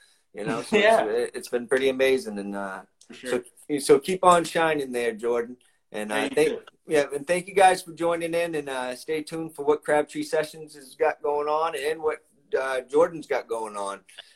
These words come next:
Speaker 1: And, um, I'm looking forward to seeing more music by you and more art by you there, Jordan.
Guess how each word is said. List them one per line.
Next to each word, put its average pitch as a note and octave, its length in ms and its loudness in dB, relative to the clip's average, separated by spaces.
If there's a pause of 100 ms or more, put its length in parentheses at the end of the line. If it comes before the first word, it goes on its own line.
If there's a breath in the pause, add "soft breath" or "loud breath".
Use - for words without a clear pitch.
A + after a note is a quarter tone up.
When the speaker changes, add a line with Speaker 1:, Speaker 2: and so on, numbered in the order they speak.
(180 loud breath)
Speaker 1:
And, G#2 200 -6
um, G2 440 -4
I'm A2 160 -8
looking C3+ 240 -2
forward C#3 300 2
to B2+ 260 6
seeing C#3+ 280 0
more C#3+ 240 4
music D#3 380 -2 (100)
by D#3+ 320 6
you D#3+ 140 -2
and C3+ 100 -12
more D3 280 -2
art D3+ 280 0
by G#2 180 -10
you G#2 140 -12
there, G2+ 200 -16
Jordan. G#2+ 320 -8